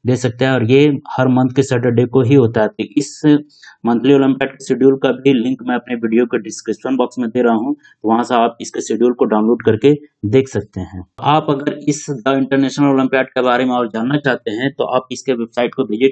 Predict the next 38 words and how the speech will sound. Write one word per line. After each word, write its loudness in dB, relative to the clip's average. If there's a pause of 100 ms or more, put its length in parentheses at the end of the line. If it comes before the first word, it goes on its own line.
कर 0
सकते -6
हैं। -2
इस -6
वेबसाइट -2
का -4
लिंक -4
मैंने 0
video 0
के -4
डिस्क्रि-, -6
description -2
box -2
में 0
दे 4
दिया 2
है, 0 (580)
या 4
फिर 2
आप -2
इसके -2
number 2
पे 4 (280)
call 2
करके 2 (320)
आप -2
जो -2
भी 0
आपका 0
query 2
है, -2
वो -4
सारा 0
कुछ -6
आप 0 (320)
पूछ 2
सकते -4
हैं। -8